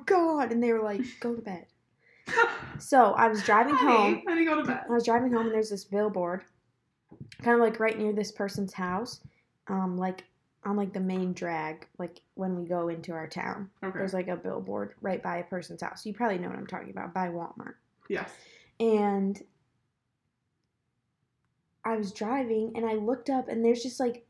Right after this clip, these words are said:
Speaker 1: one low cloud. And it was even spookier because the light from the billboard was, like,
Speaker 2: Ooh,
Speaker 1: shining
Speaker 2: shining
Speaker 1: through
Speaker 2: through
Speaker 1: it.
Speaker 2: it.
Speaker 1: And there's, like, no other fog my entire drive home.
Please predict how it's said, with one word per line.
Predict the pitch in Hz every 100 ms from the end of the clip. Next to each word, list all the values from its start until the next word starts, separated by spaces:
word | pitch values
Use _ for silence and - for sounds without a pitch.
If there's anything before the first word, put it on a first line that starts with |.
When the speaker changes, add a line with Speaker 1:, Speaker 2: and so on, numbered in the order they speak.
| -
Speaker 1:
one | 196 208 220 233 247
low | 202 196 202 202 202
cloud. | 196 - 190 - - - _ _ _ _ _ - - - -
And | 254
it | 220
was | 233 -
even | - 277 285
spookier | - - 254 269 302 302
because | 240 233 233 208
the | 202
light | 202 196 202 220
from | - 226 208
the |
billboard | 185 190 196 208 240 254 254
was, | 226 226
like, | 220
Speaker 2:
Ooh, | 226 214 208
Speaker 1:
shining |
Speaker 2:
shining | 208 214 214 208
Speaker 1:
through | 208 202 196
Speaker 2:
through | 202 214
Speaker 1:
it. | 247
Speaker 2:
it. | 277 - - _ -
Speaker 1:
And | 277 294
there's, | 311
like, | 302 233
no | 233 220 247 247
other | 240 240
fog | 233 214 196 202 214
my | 208
entire | 214 226 214 220
drive | 208 208 208
home. | 202 208 185 175